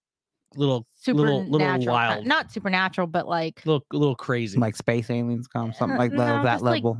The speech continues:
Speaker 3: of something
Speaker 2: super,
Speaker 3: way out
Speaker 2: super
Speaker 3: there?
Speaker 2: powery, and it just,
Speaker 1: Yeah.
Speaker 2: it makes
Speaker 1: Takes
Speaker 2: it
Speaker 1: a weird
Speaker 2: seem
Speaker 1: right
Speaker 2: funny.
Speaker 1: turn.
Speaker 3: Oh,
Speaker 2: Yeah.
Speaker 3: okay.
Speaker 1: Yeah.
Speaker 2: But it wasn't bad. I mean, I would say watch it. Give
Speaker 3: Yeah.
Speaker 2: it a go. Um, I watched Midnight Mass,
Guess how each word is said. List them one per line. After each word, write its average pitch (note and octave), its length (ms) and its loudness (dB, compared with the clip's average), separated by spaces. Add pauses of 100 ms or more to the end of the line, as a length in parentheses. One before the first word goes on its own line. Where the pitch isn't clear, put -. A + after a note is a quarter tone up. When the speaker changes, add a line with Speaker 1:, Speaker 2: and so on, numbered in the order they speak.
Speaker 3:
of - 80 -8
something A2+ 320 0
Speaker 2:
super, D3+ 680 -10
Speaker 3:
way A#2 200 2
out A#2 140 2
Speaker 2:
super B2 120 0
Speaker 3:
there? A#2 120 2
Speaker 2:
powery, D#3 440 -4
and D#3 160 -6
it D#3+ 140 -10
just, D#3 200 -18 (140)
Speaker 1:
Yeah. A2 240 -10 (100)
Speaker 2:
it F3 120 -4
makes F3+ 240 -4
Speaker 1:
Takes D3 200 2
Speaker 2:
it C#3+ 40 4
Speaker 1:
a - 20 2
weird A#2+ 220 4
Speaker 2:
seem A2+ 80 -2
Speaker 1:
right A2 120 0
Speaker 2:
funny. D#3 220 -4
Speaker 1:
turn. A2+ 100 0
Speaker 3:
Oh, A2+ 220 4
Speaker 2:
Yeah. G2 160 -2
Speaker 3:
okay. F#2+ 140 -4
Speaker 1:
Yeah. F2+ 180 -10 (420)
Speaker 2:
But D4+ 220 2
it C#4 160 2
wasn't G4 240 0
bad. F3+ 380 2
I G3+ 80 -2
mean, F3+ 360 -4
I G3+ 100 -8
would F#3 120 -8
say F3+ 140 -6
watch E3+ 320 -6
it. E3+ 160 -4 (320)
Give B2 100 6
Speaker 3:
Yeah. G#2 120 4
Speaker 2:
it D#3+ 60 -4
a D#3+ 40 -2
go. D#3+ 240 0 (580)
Um, A3 500 2 (1000)
I F#3+ 920 0
watched F3+ 480 0
Midnight F3 360 -2
Mass, G#3 500 -2